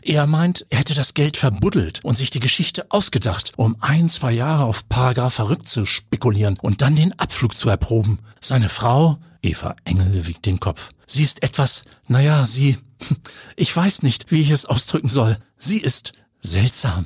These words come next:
Sie sieht aus, als käme sie von einem anderen Stern. Auch um die Ehe, wie Verwandte und Nachbarn erzählen, steht es nicht besonders gut. Somit könnte Hummel recht behalten, dass sein Geschäftspartner die Gunst der Stunde nutzen wollte,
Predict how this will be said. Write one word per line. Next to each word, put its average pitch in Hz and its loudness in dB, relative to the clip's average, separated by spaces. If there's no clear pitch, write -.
Sie - -2
sieht 185 -2
aus, 233 0
als - -2
käme 170 4
sie 160 0
von 139 -2
einem 143 0
anderen 147 2
Stern. 123 0
Auch 185 0
um 175 4
die 175 -8
Ehe, 151 0
wie 101 0
Verwandte 117 0
und 117 -2
Nachbarn 151 0
erzählen, 147 0
steht - -2
es 147 -2
nicht 139 0
besonders 107 0
gut. - -2
Somit 190 2
könnte 139 -2
Hummel 170 4
recht 170 -2
behalten, 107 0
dass - -4
sein 107 -2
Geschäftspartner 156 -4
die 113 -2
Gunst 170 0
der 160 -4
Stunde 104 0
nutzen 156 2
wollte, 175 0